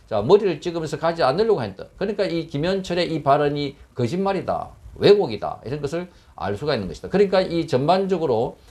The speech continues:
그때 통일부 장관으로 있으면서, 어, 북한에 가지 않으려고 하는 사람들, 억지로 북한에 돌려보내기 위해서 거짓말을 했다. 자, 이런 게 지금 이 혐의에 포함되어 있는 것으로 보입니다. 자, 김현철은 강제 북송 보름 뒤에 미국 엘에이에서 열린 간담회 직후에,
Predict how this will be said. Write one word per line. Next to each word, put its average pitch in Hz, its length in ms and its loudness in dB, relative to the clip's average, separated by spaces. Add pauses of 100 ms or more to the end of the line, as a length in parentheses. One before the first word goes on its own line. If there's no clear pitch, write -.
(100)
그때 160 300 -4
통일부 170 440 -2
장관으로 151 460 0
있으면서, 147 640 -2 (420)
어, 92 500 -2 (220)
북한에 185 800 2 (300)
가지 175 340 0
않으려고 202 500 2
하는 147 160 2
사람들, 107 460 -4 (200)
억지로 170 460 -4
북한에 165 320 0
돌려보내기 147 640 0
위해서 147 380 -2
거짓말을 175 540 0
했다. - 280 -8 (300)
자, 95 80 -6
이런 185 360 2
게 202 300 0 (180)
지금 131 240 -6
이 139 140 -4
혐의에 139 460 -2
포함되어 123 340 0
있는 107 160 -2
것으로 127 220 -2
보입니다. 76 360 -8 (840)
자, 127 100 2
김현철은 196 800 4
강제 160 400 0
북송 185 460 -2
보름 202 320 4
뒤에 143 460 0
미국 156 280 -2
엘에이에서 151 520 4
열린 120 480 0
간담회 139 440 0
직후에, - 480 -2